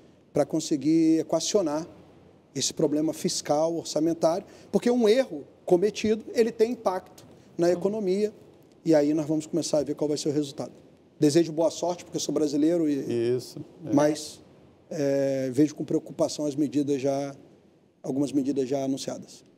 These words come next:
Speaker 3: É, tem que apostar mesmo, né? O, o resultado da eleição está aí, a transição em curso, e é assim mesmo. Ministro Wagner Rosário, ministro, muito obrigado por sua entrevista aqui no, no Frente a Frente. O senhor esteve sempre aqui, que a gente chamou, e trazendo os dados da administração pública,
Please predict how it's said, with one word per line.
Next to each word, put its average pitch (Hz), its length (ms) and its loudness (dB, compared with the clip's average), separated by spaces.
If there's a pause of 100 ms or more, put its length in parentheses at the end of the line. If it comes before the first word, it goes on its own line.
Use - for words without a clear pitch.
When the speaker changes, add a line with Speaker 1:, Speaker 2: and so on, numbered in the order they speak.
(100)
Speaker 3:
É, 127 200 6
tem - 180 -10
que 120 120 -4
apostar 139 440 -2
mesmo, 107 400 -4
né? 120 400 0
O, 101 420 -2
o 101 40 0
resultado 107 540 0
da 104 80 0
eleição 98 320 -2
está 127 260 0
aí, 120 180 0
a 117 60 -2
transição 107 600 -6
em 117 80 -6
curso, - 440 -8 (400)
e 110 100 2
é 120 40 6
assim 120 240 -4
mesmo. 95 340 -6 (540)
Ministro 147 400 0
Wagner 120 400 -2
Rosário, 123 560 -4
ministro, 135 380 -2
muito 156 360 0
obrigado 120 460 -2
por - 80 -20
sua 117 140 -2
entrevista 104 480 -4
aqui 113 240 -4
no, 104 160 -2
no 101 100 -8
Frente 107 280 -8
a 90 40 -10
Frente. 123 240 -6
O - 40 -14
senhor 107 100 -2
esteve 110 340 -2
sempre - 340 -4
aqui, 110 320 -6 (380)
que 107 120 -4
a - 20 -2
gente 117 180 -4
chamou, 113 640 0
e 95 100 -4
trazendo 101 460 -2
os 101 160 -12
dados 117 480 -2
da 104 160 0
administração 101 640 -6
pública, 113 540 -2